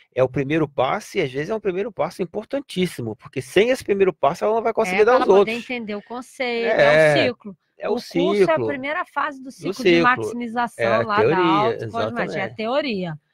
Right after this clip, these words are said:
Speaker 1: É.
Speaker 2: Aí ela vai refletindo sobre
Speaker 1: Vai colocar em
Speaker 2: as
Speaker 1: prática,
Speaker 2: condutas que ela fez
Speaker 1: vai
Speaker 2: até aquele momento do
Speaker 1: refletir,
Speaker 2: curso.
Speaker 1: é, é,
Speaker 2: <laughs> Tá
Speaker 1: isso é.
Speaker 2: refletindo, tá na teoria, tá na teoria.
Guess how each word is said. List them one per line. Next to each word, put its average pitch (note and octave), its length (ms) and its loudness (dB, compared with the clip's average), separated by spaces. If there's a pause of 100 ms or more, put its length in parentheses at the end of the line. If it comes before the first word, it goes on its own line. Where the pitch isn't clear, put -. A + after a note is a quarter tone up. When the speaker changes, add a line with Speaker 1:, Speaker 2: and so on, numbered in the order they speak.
(180)
Speaker 1:
É. - 220 -10
Speaker 2:
Aí F3+ 420 -4
ela C4+ 220 2
vai B3 440 0 (160)
refletindo A#3+ 1200 -6
sobre A#3 460 0
Speaker 1:
Vai - 20 0
colocar C3 320 4
em C#3+ 60 0
Speaker 2:
as D3 60 -8
Speaker 1:
prática, C#3+ 680 4
Speaker 2:
condutas A#3+ 400 -2
que - 80 -4
ela B3+ 120 0
fez B3+ 180 -10
Speaker 1:
vai A#3 260 4
Speaker 2:
até - 100 4
aquele - 260 2
momento D#4 280 2
do - 60 0
Speaker 1:
refletir, C#4 340 0
Speaker 2:
curso. - 180 -4
Speaker 1:
é, A2+ 1120 2
é, A#2 40 0
Speaker 2:
<laughs> - 20 0
Tá A#3 120 4
Speaker 1:
isso C4 80 0
é. C#4+ 40 2
Speaker 2:
refletindo, D4 480 -6
tá G#3 160 -6
na A3 180 -8
teoria, B3 500 -8
tá F#3+ 120 -18
na G#3 120 -8
teoria. A#3 560 -12